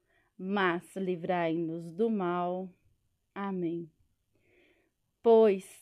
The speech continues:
teu é o reino, o poder e a glória, Pai e Filho e Espírito Santo, agora e sempre, e pelos séculos dos séculos.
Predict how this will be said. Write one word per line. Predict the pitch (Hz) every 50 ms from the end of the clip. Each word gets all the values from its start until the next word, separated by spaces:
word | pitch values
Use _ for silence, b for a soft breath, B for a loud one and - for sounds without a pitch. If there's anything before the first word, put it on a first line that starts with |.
| _ _ _ -
teu | - 247 240 240 247 254 240
é | 233 233
o | 233 240
reino, | 196 175 202 208 196 190 190 190 190 180 180 180 _ _ _ _ _ _ _ _
o | - 202
poder | 196 - - 196 190 185 165 180 190 196 202 196
e | 208 202
a | 190 190
glória, | 185 - 190 190 196 196 196 190 180 175 170 165 - _ _ _ _ _ _ _ _ _ _ _ _ -
Pai | 226 220 226 233 226 226
e | 214
Filho | - - - - - 269 285 294 302 302 294 294 302 285 285 _ -
e | - 269 311
Espírito | 330 311 - - - - _ _ - 233 226 226 202 220 220 220 - 196 196
Santo, | - - - - 202 196 196 185 185 185 185 - - 165 - _ _ _ _ _ _ _ _ _ _ -
agora | - 180 180 175 170 185 185 180 175 175 165 165
e | 160 165 170
sempre, | - - - - 254 247 269 294 285 - - 294 285 285 285 311 - _ _
e | - 208 214
pelos | - - 202 185 180 170 165 180 -
séculos | - - 254 240 240 247 - - _ - 285 269 285 285 277 - - _ _ _
dos | - 311 370 381
séculos. | - - - - 214 190 196 196 196 - - 233 226 220 226 233 233 226 - - - - _